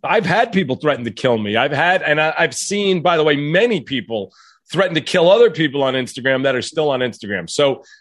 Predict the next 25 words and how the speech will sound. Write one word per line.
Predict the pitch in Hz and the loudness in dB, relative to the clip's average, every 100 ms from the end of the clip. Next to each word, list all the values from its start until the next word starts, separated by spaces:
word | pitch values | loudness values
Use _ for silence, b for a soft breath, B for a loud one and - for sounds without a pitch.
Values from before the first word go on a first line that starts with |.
| B | B
um, | 147 147 147 | 2 2 2
I | 190 | 0
just | 208 - | 2 0
think | 208 180 | 0 0
they | 185 180 | 2 2
need | 180 | -2
to | 160 156 | -4 -2
make | 160 147 | -2 -2
it | 117 | -2
very | 151 180 | 2 2
clear, | 175 180 | 2 0
which | 170 190 | 2 2
I | 208 | 2
think | 233 208 | 0 2
they're | 208 170 | 2 0
doing | 104 135 170 196 156 | 0 0 0 0 0
now. | 123 104 98 104 _ _ _ - | -2 -4 -6 -12 _ _ _ -2
They're, | 147 175 185 185 | 2 4 2 2
I | 160 | 2
mean, | 165 160 | 2 2
I | 170 | 2
don't | 180 165 | 2 2
know | 156 | 0
if | 139 | 0
you're, | 135 | -4